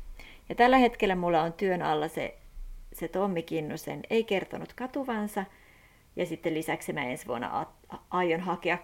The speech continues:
kolmannen kerran apurahaa yhdelle kirjalle, joka on kaksi kertaa saanut jo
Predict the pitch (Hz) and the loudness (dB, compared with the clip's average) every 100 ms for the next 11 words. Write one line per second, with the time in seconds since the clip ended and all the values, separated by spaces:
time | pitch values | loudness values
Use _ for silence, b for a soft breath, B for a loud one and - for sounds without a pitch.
0 | - 277 277 254 202 175 170 175 180 165 | 0 6 8 8 4 0 -4 -2 -2 -2
1 | 165 - 175 160 160 165 170 143 175 - | -4 -6 -4 -2 -2 0 0 0 -2 -4
2 | 175 - 175 170 139 123 165 160 175 202 | -4 -4 -2 0 0 -2 -4 -6 -4 -6
3 | - - - - 95 - 170 160 | -6 -8 -6 -6 -6 -6 -6 -6